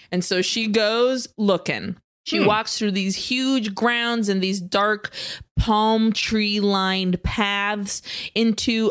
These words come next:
Speaker 1: a tiny little area in the back, which has a little warehouse with, like,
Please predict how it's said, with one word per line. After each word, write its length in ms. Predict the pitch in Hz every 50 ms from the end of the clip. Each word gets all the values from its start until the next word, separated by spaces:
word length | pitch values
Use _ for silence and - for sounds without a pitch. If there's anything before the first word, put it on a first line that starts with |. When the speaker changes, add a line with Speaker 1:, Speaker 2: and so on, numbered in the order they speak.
| -
Speaker 1:
a 60 | - 214
tiny 420 | - - - 330 349 381 381 370
little 260 | 320 285 269 269 - -
area 400 | 226 220 226 233 233 226 220 220
in 80 | 208 202
the 80 | 196 185
back, 540 | 175 175 185 165 156 160 180 - - - - - - - - - -
which 180 | - 214 202 -
has 280 | 190 202 185 185 185 185 -
a 60 | 190 202
little 340 | 208 196 196 196 196 196
warehouse 800 | 196 214 240 262 269 269 240 240 202 175 156 156 160 160 - -
with, 240 | - 170 165 - -
like, 160 | 151 147 151